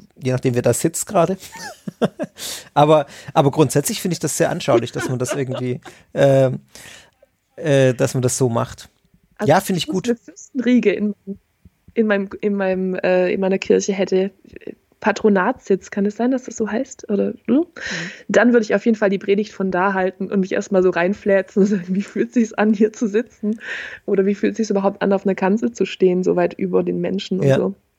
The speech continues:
Speaker 2: Also, gibt
Speaker 1: Das
Speaker 2: ja auch
Speaker 1: wäre
Speaker 2: Konflikte.
Speaker 1: aber, also das ist ja ein guter Hinweis, dass man, es gibt ja viele Gottesdiensträume, die mehrere Möglichkeiten haben zu predigen. Ähm,
Speaker 2: Mhm.
Speaker 1: dass man sagt, ich mache jetzt die Predigt von, ganz bewusst von einem anderen Punkt zum Beispiel. Um das
Speaker 2: Mhm.
Speaker 1: nochmal zu verdeutlichen, das ist, äh, einfach,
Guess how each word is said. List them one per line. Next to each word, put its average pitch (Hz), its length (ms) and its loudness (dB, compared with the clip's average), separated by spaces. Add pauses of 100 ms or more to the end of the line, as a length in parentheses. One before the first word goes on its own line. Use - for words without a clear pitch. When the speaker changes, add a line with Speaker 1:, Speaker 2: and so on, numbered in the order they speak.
(220)
Speaker 2:
Also, 190 200 -4 (260)
gibt - 100 0
Speaker 1:
Das 151 120 6
Speaker 2:
ja 165 40 2
auch - 60 -2
Speaker 1:
wäre 190 120 6
Speaker 2:
Konflikte. 147 320 0
Speaker 1:
aber, 147 40 -2
also 135 140 0
das 165 80 -4
ist - 60 0
ja 190 40 6
ein 156 80 2
guter 156 160 0
Hinweis, 170 320 2
dass 139 160 -4
man, 135 240 -2
es 120 100 -10
gibt 151 140 -8
ja - 80 -2
viele 147 200 -4
Gottesdiensträume, 139 640 -2
die 135 100 -4
mehrere 127 340 4
Möglichkeiten 131 600 -2
haben 123 180 0
zu - 100 -8
predigen. 151 480 -4 (540)
Ähm, 120 200 4
Speaker 2:
Mhm. 120 80 2
Speaker 1:
dass 131 140 2
man 127 80 0
sagt, 131 260 0
ich 127 120 -10
mache 123 140 0
jetzt - 80 -10
die 120 40 -10
Predigt 139 300 -4
von, 123 240 -8
ganz 139 240 -2
bewusst 156 240 -2
von 147 80 -2
einem 123 80 -4
anderen 123 220 -4
Punkt 202 240 -6
zum 117 100 -6
Beispiel. 113 400 -8 (480)
Um 143 160 0
das 185 120 4
Speaker 2:
Mhm. 226 80 2
Speaker 1:
nochmal 127 180 2
zu - 80 -10
verdeutlichen, 127 560 0
das 120 140 -2
ist, - 280 -10
äh, 120 240 0
einfach, 127 380 -4